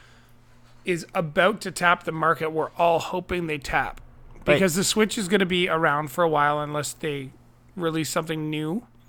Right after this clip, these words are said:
Speaker 2: I think, I think they're gonna milk this one
Speaker 1: I, I
Speaker 2: as long as they can.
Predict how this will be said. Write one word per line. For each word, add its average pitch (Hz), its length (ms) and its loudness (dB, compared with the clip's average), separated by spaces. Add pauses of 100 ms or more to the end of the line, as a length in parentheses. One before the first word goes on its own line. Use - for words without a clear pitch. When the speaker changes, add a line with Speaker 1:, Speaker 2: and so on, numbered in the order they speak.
(800)
Speaker 2:
I 117 80 4
think, - 280 -2
I 113 80 2
think 127 200 2
they're 120 140 4
gonna 107 180 4
milk 98 380 0
this 98 280 -2
one 92 340 0 (440)
Speaker 1:
I, 170 120 2
I 170 160 -2
Speaker 2:
as - 340 -2
long 98 300 4
as 87 100 -2
they 90 120 -2
can. 85 400 -4